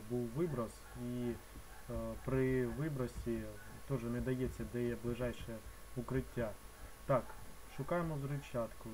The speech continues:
Взривчатка шукається в цьому зданні, вона должна бути тут в погребі.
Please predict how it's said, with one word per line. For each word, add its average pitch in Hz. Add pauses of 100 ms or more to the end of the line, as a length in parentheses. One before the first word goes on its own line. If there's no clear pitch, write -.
(100)
Взривчатка 143
шукається 139
в -
цьому 131
зданні, 170 (180)
вона 135
должна 120
бути 123
тут 120
в -
погребі. 107